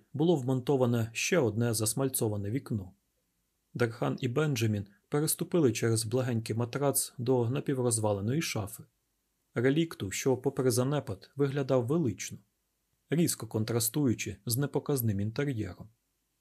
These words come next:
Бенджамін відсунув убік кілька брудних сорочок. Він потягнувся до отворів, що їх колись завбачливо просвердлили у дерев'яній задній стінці шафи.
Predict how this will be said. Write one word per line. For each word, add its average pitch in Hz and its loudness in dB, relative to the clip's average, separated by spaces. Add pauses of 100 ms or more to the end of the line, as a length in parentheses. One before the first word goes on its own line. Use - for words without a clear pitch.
(640)
Бенджамін 135 2
відсунув 131 0
убік 147 0
кілька 123 -2
брудних 113 0
сорочок. - -6 (500)
Він 147 4
потягнувся 147 -2
до 160 2
отворів, 101 0
що - -2
їх 135 -2 (200)
колись 165 2
завбачливо 131 0
просвердлили 151 0
у 101 -2
дерев'яній 113 0
задній 113 0
стінці 113 -4
шафи. - -8